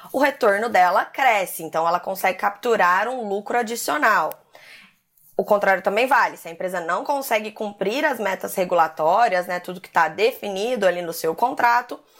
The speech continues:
ela vai ter um retorno inferior ao regulatório, ao, ao woc, porque ela não vai receber via tarifa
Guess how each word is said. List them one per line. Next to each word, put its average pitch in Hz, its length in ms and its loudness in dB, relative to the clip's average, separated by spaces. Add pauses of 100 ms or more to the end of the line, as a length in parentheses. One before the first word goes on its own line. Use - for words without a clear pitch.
(280)
ela 196 220 4
vai 202 180 2
ter 208 120 -10
um 190 60 -6
retorno 208 540 -2 (140)
inferior 240 1000 0
ao 208 300 2
regulatório, 226 800 0
ao, 151 380 0
ao 180 100 4
woc, 175 300 0
porque - 160 -4
ela 214 120 4
não 202 140 0
vai 202 140 2
receber 202 480 0
via 202 180 0
tarifa 190 680 0